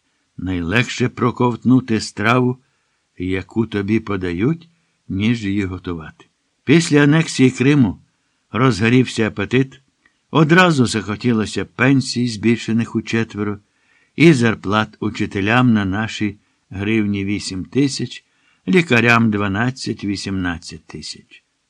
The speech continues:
Легко проковтнули наживку російських змі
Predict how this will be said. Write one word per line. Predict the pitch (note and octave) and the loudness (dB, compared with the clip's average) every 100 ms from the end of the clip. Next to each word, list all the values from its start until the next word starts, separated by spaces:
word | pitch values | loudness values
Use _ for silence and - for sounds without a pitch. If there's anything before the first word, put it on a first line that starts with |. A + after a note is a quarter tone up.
| _ | _
Легко | G#2+ C3 D#3+ E3 - D#3 | 0 4 4 2 -2 -2
проковтнули | D3+ C#3+ B2 B2+ A2 G#2+ A#2 G#2+ G#2 | 0 0 2 0 0 2 2 2 0
наживку | G2+ F2+ G2+ F#2 - | 0 -2 -4 -4 -4
російських | G#2 G2 - G2 F2 - F#2+ E2+ | -4 -4 -4 -6 -6 -8 -10 -6
змі | G2 B2+ C3+ | 0 0 0